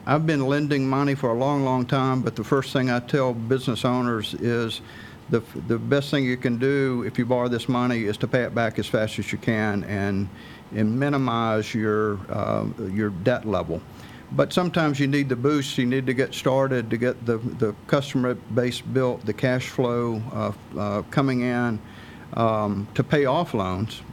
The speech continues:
But, uh, uh, I think a lot of businesses look around and don't have those traditional sources, and a, and a loan, especially this type loan, may be the best bet.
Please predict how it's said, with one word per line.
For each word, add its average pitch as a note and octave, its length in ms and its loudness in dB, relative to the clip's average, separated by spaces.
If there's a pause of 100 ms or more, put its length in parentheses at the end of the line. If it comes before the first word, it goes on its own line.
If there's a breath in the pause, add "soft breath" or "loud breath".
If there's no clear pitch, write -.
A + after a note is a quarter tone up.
(100)
But, A2+ 360 0
uh, A2 280 0 (520 loud breath)
uh, A#2+ 460 0
I A#2 100 0
think C3+ 280 0
a B2+ 40 2
lot B2+ 240 4
of A#2 100 -4
businesses A#2+ 560 0
look B2+ 200 2
around A#2+ 420 2
and G#2 120 0
don't A#2+ 200 0
have A2+ 340 0
those G#2+ 440 0 (260)
traditional A#2 520 0
sources, A2 680 -2 (120)
and G#2+ 160 0
a, F#2+ 80 0 (260)
and A2+ 80 0
a G#2+ 40 2
loan, C3 480 2 (420 loud breath)
especially C#3+ 440 2
this C3 220 2
type A#2 260 0
loan, A2+ 300 0
may A2 140 0
be G#2 160 0
the F#2+ 140 -2
best F2+ 280 -2
bet. D2+ 200 -2